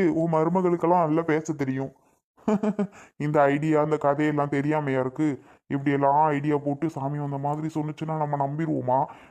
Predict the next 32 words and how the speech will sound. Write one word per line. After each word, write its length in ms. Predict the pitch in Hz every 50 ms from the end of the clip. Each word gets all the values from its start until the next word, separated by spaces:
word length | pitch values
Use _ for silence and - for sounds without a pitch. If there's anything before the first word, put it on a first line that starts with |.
| - -
உடனே 320 | 151 156 160 160 170 170
வீட்டை 200 | 165 165 160 170
விட்டு 140 | 160 160 160 - 175
போப்பா, 220 | 175 170 - 185 190 185 185 - _ _ _
ஏதாவது 260 | - 151 151 160 170 170
பிரச்சனை 280 | 175 175 175 190 190 190
வந்துரும்னு 340 | 180 170 180 185 185 170 -
சொல்லிடுவோமா? 500 | 180 170 175 175 175 170 160 156 170 196 208 - - - - -
அவங்க 260 | - 156 156 156 156
உடனே 300 | 156 151 147 147 143 156
வீட்டை 200 | 160 156 143 139 135
விட்டு 240 | 127 131 135 - 127
கிளம்பிடுவாங்களாம். 540 | 123 127 127 123 127 120 117 117 127 - - - - -
எப்படி 400 | - 196 196 196 196 233 226 226
எப்படியெல்லாம் 480 | 220 180 196 190 185 175 175 175 180 185
ஐடியா 260 | 175 165 160 165 160
போட்டு 240 | 151 156 151 156 156
நம்மள்ட்ட 220 | 151 143 143 147
கேட்டு 300 | 147 143 135 131 135 139
வருவா 220 | 139 131 127 127
பாரு. 180 | 123 123 120 120 - _ _ _ _ _ -
அட 160 | - 180 185
சரஸ்வதி, 560 | 185 185 170 160 175 175 196 202 202 196 185 156 131 135 -
உனக்கு 360 | - - 135 147 160 170 -
தான் 200 | 180 196 196 185
நம்பத்துக்க 400 | 170 156 165 170 190 175 196 185
முடியலையா? 400 | 185 170 160 165 160 151 143 135
ஐயோ 460 | 131 143 147 143 156 160 156 156 156 156
கடவுளே, 320 | 151 147 143 143 147 147 147 -
போறியா 400 | - 156 180 185 196 202 196 185
கொஞ்சம் 240 | 180 180 170 180 180
அங்கிட்டு? 240 | 180 180 170 185